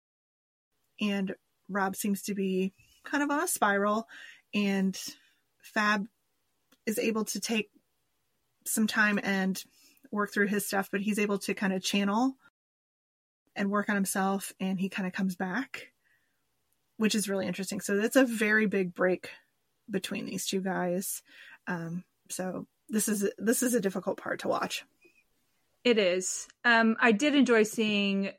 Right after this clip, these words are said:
Speaker 2: Fab show up on the RuPaul show and singing his own music. He has a really good voice.
Speaker 1: A hundred percent.
Speaker 2: I think the only, the only thing that kept either of them out of it initially was because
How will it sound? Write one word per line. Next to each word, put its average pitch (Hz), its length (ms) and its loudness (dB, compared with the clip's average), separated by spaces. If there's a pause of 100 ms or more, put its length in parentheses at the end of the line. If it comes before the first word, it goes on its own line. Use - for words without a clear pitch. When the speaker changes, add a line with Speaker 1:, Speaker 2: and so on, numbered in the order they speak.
(240)
Speaker 2:
Fab 190 360 2
show 202 180 2
up 185 100 0
on 190 80 0
the 185 60 -4
RuPaul 185 400 -2
show 185 240 0
and 190 180 -4
singing 185 800 0
his 190 240 0
own 175 180 0
music. 190 300 0
He 196 120 0
has 220 220 0
a 208 60 2
really 185 360 2
good 175 140 -2
voice. 196 600 0 (420)
Speaker 1:
A - 60 0
hundred 285 200 6
percent. 269 220 8
Speaker 2:
I 359 40 10
think 294 180 2
the 233 120 0
only, 214 280 2 (520)
the 233 220 2
only 254 240 4
thing 247 160 8
that 226 140 4
kept 226 200 -2
either 220 300 2
of 196 80 2
them 196 200 0
out 202 160 2
of 202 100 0
it 190 80 -2
initially 196 420 0
was 180 220 -4
because - 640 -2